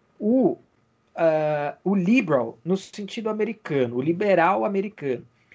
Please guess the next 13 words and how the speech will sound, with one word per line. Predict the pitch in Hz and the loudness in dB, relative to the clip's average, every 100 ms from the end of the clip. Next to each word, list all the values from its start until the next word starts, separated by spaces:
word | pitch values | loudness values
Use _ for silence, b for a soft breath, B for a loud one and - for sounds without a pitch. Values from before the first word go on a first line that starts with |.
| b b b b _ _ _ | b b b b _ _ _
É | 277 | 0
o | 294 | 2
cara | - 233 220 220 202 - | -2 -4 -2 -2 -6 -10
que | - 139 110 - _ _ _ _ | -12 -10 -10 -14 _ _ _ _
ele | 214 220 208 - | -6 -6 -8 -4
aceita | 233 - - 254 277 - - 190 196 | -4 -4 -4 -2 -4 -6 -8 -8 -4
uma | 196 196 190 | -6 -4 -6
certa | - - 254 285 339 - 233 | -8 -6 -4 -4 -6 -10 -8
dimensão | 202 220 208 180 - - 165 151 | -6 -4 -4 -4 -4 2 4 2
da | 139 | -4
economia | - 160 151 151 226 | -6 -6 -6 -4 -6
de | 202 | -6
mercado | 202 180 - 147 131 143 | -4 -6 -6 -4 -2 -4